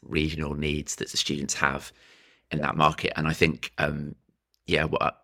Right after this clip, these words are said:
I'd echo what you said, really, like, watching that, those, that grow has been really interesting. Um, but yeah, like I said, it's such a pleasure to have you as the second guest. Um, and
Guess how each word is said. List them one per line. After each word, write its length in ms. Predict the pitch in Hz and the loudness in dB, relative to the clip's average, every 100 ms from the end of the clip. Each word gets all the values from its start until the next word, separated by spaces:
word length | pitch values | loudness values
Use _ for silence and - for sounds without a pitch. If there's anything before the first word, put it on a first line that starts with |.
| _ - - | _ -8 0
I'd 160 | 87 | 4
echo 220 | 90 - 80 | 4 4 2
what 140 | 76 | 2
you 60 | 78 | 2
said, 280 | 92 85 | 2 4
really, 180 | 78 73 | 2 -2
like, 140 | 71 82 | -4 2
watching 340 | 82 - 78 | 2 2 0
that, 260 | 78 76 - | 0 -2 -2
those, 460 | 78 76 - - - _ | -4 -2 -2 -4 -6 _
that 180 | - - | -4 -4
grow 220 | - 80 | 2 2
has 240 | 76 76 80 | 2 -2 -2
been 180 | 69 76 | -2 0
really 180 | 73 | 0
interesting. 460 | 73 76 - - - - - | -2 -4 -6 -6 -10 -18 0
Um, 340 | 78 78 80 - _ - - - - - _ _ _ - | 2 4 2 -2 _ -20 -20 -20 -20 -20 _ _ _ 4
but 80 | 104 | 10
yeah, 180 | 95 | 12
like 140 | 92 101 | 10 6
I 40 | |
said, 180 | - 92 | 6 6
it's 140 | 92 | 6
such 220 | - 120 - | 6 6 4
a 60 | |
pleasure 240 | - 87 82 | 6 6 6
to 100 | 85 | 2
have 100 | 82 | 2
you 220 | 82 78 | 2 2
as 200 | 80 - | 0 0
the 40 | |
second 380 | - 80 - 76 | 0 0 -2 -4
guest. 460 | 76 69 - - - 82 | -2 -2 -4 -6 0 4
Um, 400 | 80 80 78 - _ _ - | 4 4 -2 -6 _ _ 2
and 340 | 82 85 80 | 4 4 0